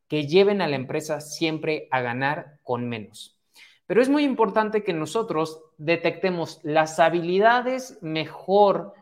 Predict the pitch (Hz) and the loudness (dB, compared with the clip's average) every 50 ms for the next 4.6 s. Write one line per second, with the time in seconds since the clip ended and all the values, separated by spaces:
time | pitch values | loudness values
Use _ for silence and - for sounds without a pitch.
0 | _ _ - 139 147 156 147 - - - 190 190 190 208 208 214 208 - - - | _ _ -6 -4 -4 -4 -4 -4 -2 2 2 4 4 4 2 2 -2 -10 -14 -10
1 | 165 143 143 139 135 135 135 131 127 131 - 147 147 151 147 147 147 156 151 - | -8 -6 -6 -6 -6 -6 -6 -6 -6 -4 -2 0 2 2 2 0 -2 -4 -6 -6
2 | 131 127 123 120 120 117 110 107 104 - _ _ _ _ _ - 160 185 254 269 | -2 -2 -2 -2 -2 -2 -2 -4 -6 -10 _ _ _ _ _ 0 6 6 6 6
3 | 262 277 247 254 220 226 226 226 214 214 208 220 208 208 202 202 - 180 160 - | 6 2 0 2 2 2 2 2 0 2 4 4 4 4 2 -2 -4 -6 -8 -4
4 | - 196 208 202 202 - 208 208 196 202 - | 0 0 0 0 2 2 2 2 2 0 -6